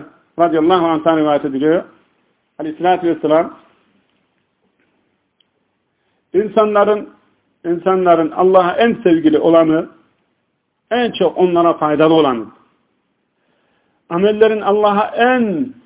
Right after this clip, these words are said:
Allah Azze ve Celle'ye en sevgili olanı ise Müslüman bir kimseye sevinç vermendir. Ona böyle surur vermendir, sevinç vermendir.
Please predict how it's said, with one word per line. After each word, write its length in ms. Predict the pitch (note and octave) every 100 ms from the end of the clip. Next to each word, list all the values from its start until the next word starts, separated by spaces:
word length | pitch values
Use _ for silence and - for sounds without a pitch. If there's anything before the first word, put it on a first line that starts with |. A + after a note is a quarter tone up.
| _ E3+
Allah 240 | G3+ G3+
Azze 180 | F#3 F#3
ve 120 | F3+
Celle'ye 280 | F#3 F3+ F3
en 440 | G#3 B3+ A#3 D3 - _ _
sevgili 360 | F#3 F3+ E3+ G#3+
olanı 300 | F#3+ E3+ F#3+
ise 380 | F3+ D#3 C#3 - _ _ _ _ _ _
Müslüman 580 | E3+ F3+ G3 G#3+ A3+ F#3+
bir 180 | F3+ -
kimseye 800 | - G#3 - F#3 F#3 G3+ - - _ _ _
sevinç 460 | E3+ F3+ G3 - D3+
vermendir. 560 | C#3+ C3 B2+ A2 G#2 _ _ _ _ _ _ _
Ona 500 | E3 G#3 F#3+ D3 - _ _ _ _ _ _ _ _ _ _ _ E3
böyle 460 | F3+ F3 E3 - -
surur 440 | - G3+ A3 A3+
vermendir, 500 | F3 D3+ C#3 C3 B2+
sevinç 300 | F3+ F#3 F3
vermendir. 320 | B2+ A2+ A2